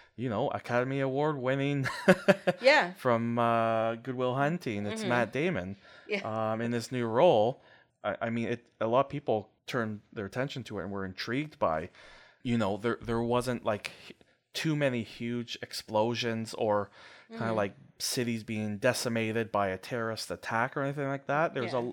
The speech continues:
Speaker 1: it was kind of on a smaller scale. Like, that's, if you look at the later films, you know, they get a little bit more budget and larger scale, whatnot.
Speaker 2: Mm-hmm.
Speaker 1: But this film, it's almost,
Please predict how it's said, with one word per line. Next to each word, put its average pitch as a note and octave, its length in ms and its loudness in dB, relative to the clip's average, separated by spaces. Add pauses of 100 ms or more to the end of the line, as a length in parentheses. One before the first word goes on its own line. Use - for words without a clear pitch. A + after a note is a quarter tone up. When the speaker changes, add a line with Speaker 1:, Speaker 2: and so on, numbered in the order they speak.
Speaker 1:
it B2 80 -2
was A#2+ 140 -2
kind C#3+ 200 -2
of C#3 100 -2
on C3+ 120 2
a A2 60 -2
smaller A#2+ 420 -2
scale. A2+ 400 -2
Like, G2 180 -2 (180)
that's, D3 400 4 (120)
if - 80 -18
you A#2+ 80 -2
look A#2+ 160 -2
at - 140 -4 (120)
the A2 100 -10
later D#3 340 6
films, G2+ 360 0
you B2 60 -2
know, G#2 120 -2
they G#2+ 100 -4
get A2 80 -2
a G#2+ 80 4
little G#2+ 140 2
bit G#2 220 -4
more G#2 200 -2
budget C3+ 560 4
and G#2 100 -2
larger G2+ 260 0
scale, C3+ 300 -2
whatnot. C#3 380 2
Speaker 2:
Mm-hmm. - 60 -8
Speaker 1:
But - 160 -2
this C#3 160 -4
film, C3+ 480 0 (400)
it's - 160 -4
almost, C#3 680 0